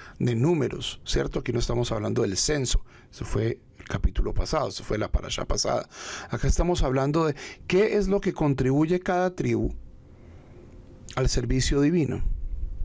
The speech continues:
Y todas contribuyen lo mismo, todas comienzan en el mismo lugar.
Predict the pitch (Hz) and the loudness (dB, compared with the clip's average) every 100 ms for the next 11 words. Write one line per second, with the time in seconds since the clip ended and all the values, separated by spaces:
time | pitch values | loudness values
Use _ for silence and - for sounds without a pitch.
0 | - - - - - - - - - - | -2 -2 -4 -8 -10 -16 -20 -20 -20 -20
1 | - - - - - 127 - 135 151 - | -20 -20 -20 -20 -6 -2 0 0 0 0
2 | 131 120 113 113 113 110 143 127 101 - | 0 2 2 2 2 2 2 0 -2 0
3 | 123 127 - - 113 123 156 147 - 107 | 0 2 2 0 2 2 2 2 0 0
4 | 95 92 - - 82 85 - | 0 0 0 0 0 -4 0